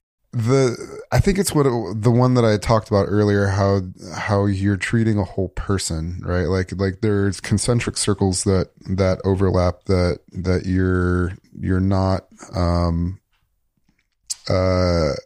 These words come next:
you're not going to be able to partition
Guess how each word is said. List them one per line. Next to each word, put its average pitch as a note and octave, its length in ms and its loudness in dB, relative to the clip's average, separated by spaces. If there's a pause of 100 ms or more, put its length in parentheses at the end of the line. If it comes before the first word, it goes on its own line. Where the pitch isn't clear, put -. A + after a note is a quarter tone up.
(100)
you're F#2+ 260 0
not G#2 280 0
going G2 440 2
to G2 520 0 (1120)
be A#2 180 2
able G#2+ 320 4
to - 140 -2
partition F#2+ 960 2